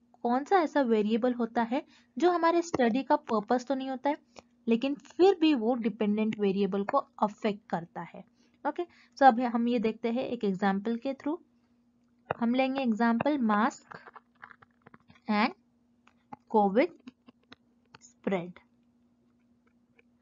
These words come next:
ओके, अब यहाँ पर आपका mask independent variable हो जाएगा, because आप mask को, मास्क को आप manipulate कर सकते हैं। कोई लोग ऐसे होंगे जो मास्क ज्यादा पहनते हैं, कोई लोग ऐसे होंगे जो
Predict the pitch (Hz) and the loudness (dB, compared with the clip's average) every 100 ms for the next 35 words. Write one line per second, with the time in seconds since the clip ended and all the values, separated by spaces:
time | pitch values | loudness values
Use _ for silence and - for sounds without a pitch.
0 | _ _ _ _ _ 294 339 330 - _ | _ _ _ _ _ -2 -2 -2 -14 _
1 | _ 311 311 320 302 320 320 339 285 226 | _ 6 8 8 8 6 6 2 4 4
2 | 240 - - 220 202 247 233 247 240 254 | 4 -2 2 4 6 6 4 4 2 4
3 | 240 240 247 247 254 240 240 233 262 370 | 4 4 4 2 2 0 -2 -2 4 4
4 | 349 349 311 233 226 214 - 311 349 _ | 6 2 2 -2 0 -2 -6 -6 -6 _
5 | - - _ 233 247 254 - 311 233 240 | -20 -20 _ 2 2 2 0 6 6 6
6 | - - - 226 220 240 285 302 302 294 | 0 -20 0 4 4 4 2 0 2 0
7 | 285 285 277 269 - - 269 269 269 240 | 2 -4 -4 -6 -8 2 2 4 4 2
8 | 233 269 262 269 262 254 233 240 208 190 | 4 0 0 -2 -4 -2 -2 0 0 2
9 | 214 226 254 247 254 240 233 254 254 247 | 0 0 -2 0 -2 0 -2 0 2 2
10 | 240 233 247 240 247 240 247 | 0 -2 -4 -2 -4 -2 -4